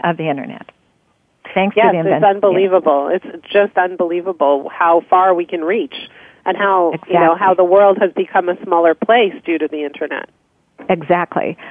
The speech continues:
Speaker 1: Uh, I know for what I do, uh, it's just, and, and I just, when,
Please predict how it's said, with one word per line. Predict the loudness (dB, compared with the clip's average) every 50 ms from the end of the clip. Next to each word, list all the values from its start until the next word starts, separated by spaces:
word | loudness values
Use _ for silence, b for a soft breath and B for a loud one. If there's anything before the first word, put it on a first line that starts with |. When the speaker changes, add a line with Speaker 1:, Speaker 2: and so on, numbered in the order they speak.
| B B B B -4
Speaker 1:
Uh, |
I | -2 0 2 2 2 0 0 -2 0 2 4
know | 4 4 4 4 2 2 2 2
for | 2 2 4
what | 4 2 2
I | 0 0 0 0 0
do, | 0 0 0 0 0 2 2 0 2
uh, | 0 0 0 0 0 0 0 2
it's | 0 0 2 0
just, | 0 0 0 2
and, | 0 2 2 2
and | 2 0 0 0
I | 0 0 0 2
just, | 2 0 0 2
when, | 0 0